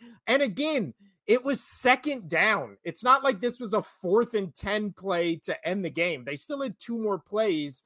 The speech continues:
And then what happened was, thank you. And then what happened was they got shut down the next two plays. But again, I, after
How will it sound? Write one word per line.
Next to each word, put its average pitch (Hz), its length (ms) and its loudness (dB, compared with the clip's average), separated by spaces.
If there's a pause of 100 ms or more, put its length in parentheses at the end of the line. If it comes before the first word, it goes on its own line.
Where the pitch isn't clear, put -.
(280)
And 175 300 0
then 190 400 2 (520)
what 208 280 4
happened 196 640 -2
was, 156 560 -2 (100)
thank 196 240 -12
you. 95 100 -14 (360)
And 196 180 2
then 220 200 4
what 226 180 6
happened 208 640 2
was 180 380 2 (360)
they 190 200 6
got 208 360 4
shut 220 400 4 (120)
down 165 420 0
the 156 80 -2
next 160 360 -2
two 190 200 -8
plays. 143 560 -4
But 208 400 6
again, 214 540 6 (400)
I, 277 360 8 (420)
after 226 640 0